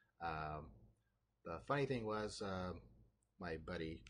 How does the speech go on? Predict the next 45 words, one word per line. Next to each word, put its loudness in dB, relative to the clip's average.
George, 6
who's -2
been -8
doing -2
a 0
lot 2
of 0
work 2
on 4
this, 0
was 2
out 8
there 6
diving. 2
He -2
was -4
diving 4
just -4
in -2
case, 0
uh, 4
well, 4
doing 4
some -4
maintenance 0
work, -2
obviously, 0
but 4
also 4
just -4
in -6
case 0
I 0
got -2
snagged, 2
I -2
wanted -2
to -4
make -4
sure -6
somebody -4
was -2
out 0
and -8
available. 0